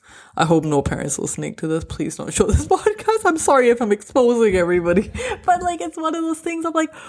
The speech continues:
why is this me even exposing? Why, why?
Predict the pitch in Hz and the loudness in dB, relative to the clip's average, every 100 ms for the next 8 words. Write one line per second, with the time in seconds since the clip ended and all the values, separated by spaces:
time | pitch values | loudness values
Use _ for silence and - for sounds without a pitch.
0 | - - 190 220 302 381 330 370 349 349 | -18 -6 0 2 4 2 2 2 2 0
1 | 330 - - 226 269 294 285 285 247 226 | -4 -14 -12 -2 2 2 0 -2 -4 -8
2 | - - 254 294 294 233 247 320 381 254 | -8 -2 0 2 2 -2 -2 0 0 0
3 | 285 269 165 - | 0 2 0 -2